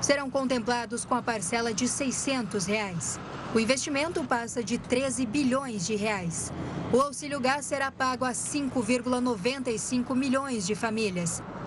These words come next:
O benefício bimestral equivale ao valor da média nacional do botijão de gás de cozinha de treze quilos. O investimento soma seiscentos e sessenta e sete vírgula dois milhões de reais. O repasse de fevereiro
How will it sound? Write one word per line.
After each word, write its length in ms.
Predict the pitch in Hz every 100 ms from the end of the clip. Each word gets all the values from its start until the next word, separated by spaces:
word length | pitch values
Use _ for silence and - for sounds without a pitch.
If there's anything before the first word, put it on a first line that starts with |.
| -
O 80 | 247
benefício 560 | 285 285 - 285 285
bimestral 600 | 254 269 254 - 254 294
equivale 480 | 294 - 214 240 240
ao 80 | 240
valor 360 | 233 220 220
da 120 | 214 226
média 380 | 226 233 240
nacional 680 | 220 247 302 - 294 208 202
do 240 | 269 214 196
botijão 480 | 220 - 208 233 233
de 100 | 208
gás 280 | 196 226 202
de 100 | 233
cozinha 640 | 285 269 202 240 247 240
de 160 | 247 254 -
treze 360 | 269 277 196 202
quilos. 600 | 226 208 170 165 - - - - - -
O 120 | 226
investimento 640 | 269 285 285 277 277 277 294
soma 340 | 285 262 262
seiscentos 680 | 254 285 254 269 262 247 254
e 80 | 247
sessenta 480 | 240 214 240 226 240
e 80 |
sete 480 | - 247 247 254 254
vírgula 500 | 185 240 247 247 240
dois 420 | 190 247 277 254
milhões 560 | 240 285 247 269 247 196
de 100 | 202
reais. 520 | 202 214 180 156 - - - - -
O 80 | 202
repasse 520 | 226 262 254 302 302
de 140 | 247
fevereiro 580 | 240 233 240 220 269 294